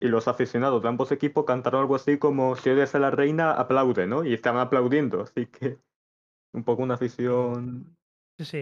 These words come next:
Speaker 1: con
Speaker 2: digamos que
Speaker 1: cierta
Speaker 2: son campos,
Speaker 1: inventiva.
Speaker 2: campos encima bastante míticos,
Speaker 1: Exacto.
Speaker 2: ¿no? Lo, lo, los dos
Speaker 1: Sin
Speaker 2: y
Speaker 1: duda,
Speaker 2: tal, digamos
Speaker 1: claro.
Speaker 2: que son, son partidos
Speaker 1: Ujú.
Speaker 2: de, es un poco, un poco dificilillos.
Speaker 1: Incluso los
Speaker 2: Que bueno,
Speaker 1: futbolísticos
Speaker 2: dejando de
Speaker 1: está un
Speaker 2: lado
Speaker 1: jugador como James Tavernier, que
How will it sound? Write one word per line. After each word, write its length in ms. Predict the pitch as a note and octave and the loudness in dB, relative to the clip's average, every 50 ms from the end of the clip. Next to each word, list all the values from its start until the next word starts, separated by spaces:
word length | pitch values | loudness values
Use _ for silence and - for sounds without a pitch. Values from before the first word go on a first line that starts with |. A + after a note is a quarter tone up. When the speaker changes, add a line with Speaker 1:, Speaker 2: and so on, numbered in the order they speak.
| B2+ | 0
Speaker 1:
con 220 | B2 C3 A#2+ A#2+ A#2+ | 2 2 2 2 0
Speaker 2:
digamos 260 | B2 C3 B2+ B2 - | 0 0 0 0 0
que 80 | - B2 | 0 0
Speaker 1:
cierta 0 | |
Speaker 2:
son 160 | A#2 A#2 A#2 | 0 0 0
campos, 460 | B2 D#3 B2+ B2 C3 C#3 C3+ - - | 0 2 2 2 2 2 2 0 0
Speaker 1:
inventiva. 20 | - | 0
Speaker 2:
campos 400 | - D3 B2 - - D#3+ - D#3 | -2 -2 -4 -4 -6 -6 -4 -4
encima 380 | D#3 D3+ - E3 D3+ D#3+ D#3+ | -4 -2 0 0 0 2 2
bastante 420 | D3+ D3+ - - D#3 D3+ - D3 C#3+ | 2 2 2 2 0 0 0 -2 0
míticos, 500 | D3+ E3 F3+ - F3+ E3+ - D#3+ D#3+ D#3 | 0 0 0 0 0 4 4 4 4 4
Speaker 1:
Exacto. 40 | |
Speaker 2:
¿no? 200 | D3 D#3+ F#3 G3+ | 2 0 -2 -2
Lo, 320 | E3+ C#3 C3 C3 B2 B2 B2 | -2 -2 -2 -2 -4 -6 -8
lo, 160 | C3 C#3 - _ | -10 -12 -14 _
los 360 | - F#3+ F#3 E3 D3+ C#3 C3 | -12 -8 -4 -2 0 0 0
dos 120 | C3 D3 A2+ | 0 -2 -2
Speaker 1:
Sin 80 | G#2+ | 0
Speaker 2:
y 40 | G2+ | 0
Speaker 1:
duda, 0 | |
Speaker 2:
tal, 240 | G#2 A#2 C3 C3+ - | 2 2 2 2 2
digamos 280 | A#2 A2+ B2 D3+ C#3 - | 2 2 2 0 -2 -4
Speaker 1:
claro. 20 | |
Speaker 2:
que 100 | - C3+ | -8 -16
son, 420 | - - B2+ C3 C3+ C3 B2+ B2+ _ | -18 -16 -16 -14 -14 -16 -18 -20 _
son 140 | - C3+ B2+ | -18 -16 -16
partidos 480 | C#3 C3 C3 - C#3 B2+ C#3 D3 C#3+ C#3+ | -16 -16 -16 -16 -18 -16 -14 -14 -12 -12
Speaker 1:
Ujú. 80 | C3 B2 | -12 -12
Speaker 2:
de, 120 | A#2 - - _ _ _ _ _ _ _ _ _ _ _ _ - | -12 -14 -18 _ _ _ _ _ _ _ _ _ _ _ _ -16
es 160 | C#3 C#3 - | -16 -14 -14
un 80 | C#3 B2+ | -14 -12
poco, 480 | - C#3+ C3+ - D3+ D3 C#3 C3 B2 B2+ | -12 -10 -8 -6 -4 -4 -4 -6 -8 -10
un 100 | - C#3+ | -12 -14
poco 260 | C3+ C#3+ - E3+ E3+ | -14 -8 -6 -6 -6
dificilillos. 840 | E3 C#3+ C#3+ C3 - C#3+ C3+ - C3+ C3+ C3+ C3+ B2+ B2 A#2+ A2+ - _ | -6 -8 -12 -12 -12 -12 -12 -12 -12 -12 -12 -12 -14 -14 -16 -18 -18 _
Speaker 1:
Incluso 220 | - A#2+ A#2 - A2+ | -2 0 2 2 4
los 160 | A2 A2 - - A2 | 2 2 2 -2 -4
Speaker 2:
Que 60 | G#2+ G2+ | 0 2
bueno, 220 | G#2 G#2 A2 A2 | 4 4 4 4
Speaker 1:
futbolísticos 60 | - | 2
Speaker 2:
dejando 320 | - B2+ B2+ B2 B2 - - | 2 2 2 2 2 2 2
de 60 | A#2+ | 4
Speaker 1:
está 100 | A#2 A#2 | 4 4
un 60 | A2+ | 4
Speaker 2:
lado 60 | - | 4
Speaker 1:
jugador 300 | A#2 B2 A#2 A#2+ B2 A#2+ | 4 4 4 4 4 4
como 240 | - C3 B2 A#2+ A2+ | 2 2 2 2 2
James 200 | G#2 A#2 A2+ - | 2 0 0 2
Tavernier, 540 | - A#2+ A2+ A#2 - A#2 A#2 A#2+ B2+ B2 - | 2 2 2 2 0 2 2 2 0 0 0
que 540 | - A#2+ G#2+ G#2 G2+ G#2 G#2+ - - - | 2 2 2 2 2 -2 -6 -8 -10 -12